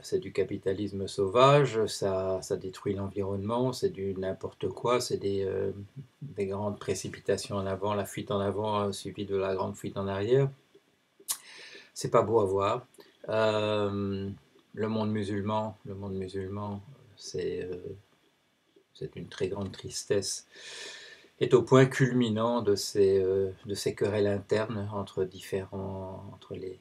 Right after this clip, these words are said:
les éléments du, du schisme qui ont eu lieu il y a, il y a très longtemps. Ce sont pas les, les, ce sont pas les, c'était pas un schisme, c'était un schisme de succession, c'était pas un schisme du type de, du protestantisme qui est apparu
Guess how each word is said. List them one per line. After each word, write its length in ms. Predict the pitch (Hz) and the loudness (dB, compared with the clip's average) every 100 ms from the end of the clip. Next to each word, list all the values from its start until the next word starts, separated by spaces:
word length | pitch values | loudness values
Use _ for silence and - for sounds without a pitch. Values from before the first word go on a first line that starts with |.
| _ _ - | _ _ -8
les 180 | 98 92 | -6 -2
éléments 320 | 98 98 101 | 0 0 -2
du, 220 | 87 92 - - | -4 -6 -10 -10
du 160 | - | -8
schisme 460 | - 123 120 104 95 | -4 -2 0 0 -4
qui 180 | - 95 | -6 -4
ont 140 | 95 | -2
eu 80 | 92 | -2
lieu 160 | 101 | -2
il 60 | 95 | 0
y 80 | 95 | -2
a, 100 | 95 _ - | -4 _ -10
il 80 | 95 | -10
y 60 | |
a 60 | 92 | -10
très 240 | - 98 | -4 -4
longtemps. 480 | 95 90 - 113 127 - - - - - | -4 -8 -6 -6 -6 -12 -12 -12 -14 -14
Ce 140 | - | -2
sont 160 | 143 127 | 4 8
pas 100 | 135 | 10
les, 220 | 127 117 | 10 8
les, 180 | 107 107 | 8 4
ce 160 | - 101 | 2 -4
sont 160 | 104 | 0
pas 120 | 110 | 4
les, 340 | 104 95 98 95 - - - | 6 4 2 -4 -12 -20 -12
c'était 320 | - 104 - | -2 -2 0
pas 300 | 95 117 110 | 2 6 6
un 80 | 101 | 4
schisme, 580 | 92 - 110 98 95 92 | 0 -4 -4 -4 -4 -6
c'était 220 | 95 92 | -6 -6
un 80 | 95 | -6
schisme 340 | - 101 98 | -6 -6 -4
de 80 | 92 | -4
succession, 640 | - - - - - 117 107 | -6 -8 -4 -4 -2 -4 -4
c'était 280 | 95 95 | -4 -4
pas 160 | 92 95 | -6 -4
un 140 | 95 | -6
schisme 440 | 92 - 90 98 90 | -6 -8 -8 -6 -8
du 160 | 92 | -10
type 360 | - 101 92 - | -12 -12 -10 -4
de, 380 | 92 95 95 95 | -4 -4 -6 -6
du 120 | 98 | -8
protestantisme 880 | - - - - 104 101 - 101 101 | -6 -2 -2 -4 -6 -6 -4 -2 -2
qui 120 | - | -4
est 100 | 95 | -6
apparu 440 | 98 - 95 98 | -6 -4 -4 -4